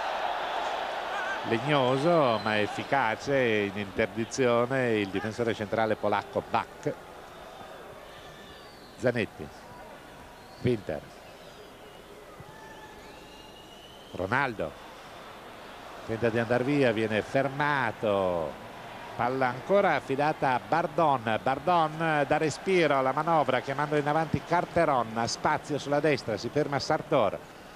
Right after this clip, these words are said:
la combinazione con Violot, ancora Carteron a terra, Violot, palla recuperata dall'Inter, si prosegue, Sartor imbecca molto bene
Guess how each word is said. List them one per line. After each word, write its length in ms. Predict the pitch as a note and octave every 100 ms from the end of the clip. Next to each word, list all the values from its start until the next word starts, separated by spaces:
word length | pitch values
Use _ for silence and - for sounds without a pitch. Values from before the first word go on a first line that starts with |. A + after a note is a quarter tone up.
| - - - - - - -
la 200 | A2 B2
combinazione 720 | - C3+ C#3 C#3+ E3 D#3+ C#3+
con 180 | C#3+ C3
Violot, 480 | C3 E3+ C#3+ G2+ D#2 - - - - - - - - - - - - - -
ancora 540 | A2+ A2+ D3 D3 D3+ D3+ - - -
Carteron 440 | A2+ - D#3 E3+
a 80 | C3
terra, 800 | - F3+ G3 C#3+ B2+ A2 G#2 G2 F2
Violot, 460 | G2 C3 D#3 C#3+ D#3+ - - -
palla 260 | A#2+ B2+ B2
recuperata 540 | C3+ - D3+ C#3+ C#3
dall'Inter, 640 | C3+ C#3+ D3 C3 D3+ C#3 A2+
si 180 | - C3+
prosegue, 640 | - C#3 - C#3 A2+ C3+ - - - - - - - - - - - -
Sartor 640 | - - C#3 - G3 F#3 D#3+
imbecca 720 | B2+ A#2 E3 F#3 - D3+ C3
molto 500 | C3+ F#3+ G#3 - F#3+
bene 480 | E3+ E3 D3+ E3